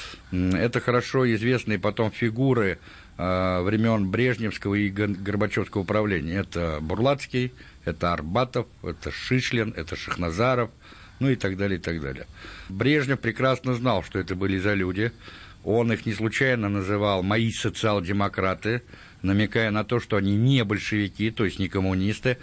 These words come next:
Но он считал, что вот можно себе позволить такую фронду, э, даже внутри аппарата цк, поскольку, э, этот аппарат находился под, э, таким жёстким руководством со стороны Михаила Андреевича Суслова.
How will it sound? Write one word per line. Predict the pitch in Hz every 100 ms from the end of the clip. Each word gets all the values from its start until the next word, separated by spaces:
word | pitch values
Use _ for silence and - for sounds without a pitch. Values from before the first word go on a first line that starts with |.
| - - -
Но | 127
он | 160
считал, | 160 135 139 143 139
что | - 131 120 - - - -
вот | 120 117
можно | 139 143 107 101
себе | - 107
позволить | 92 110 107 117 107
такую | 95 113 - 117
фронду, | 107 135 165 180 139 101 71 - - - - -
э, | - 98 95
даже | 95 131 110
внутри | 120 131 120
аппарата | 110 98 107 98 104
цк, | - 131 170 170
поскольку, | 107 - 131 139 - 120 104 - - - -
э, | 101
этот | 104 110 107 98
аппарат | 104 117 147 139
находился | 113 107 104 127 - 98
под, | - 113 123 123
э, | 107 104 98 95 95 92 85 90 95 98
таким | 98 92 104
жёстким | 87 127 135 113
руководством | 95 - 107 120 107
со | 92 98
стороны | - 104 113
Михаила | 107 98 104 101
Андреевича | 98 98 - 101
Суслова. | - 73 69 69 65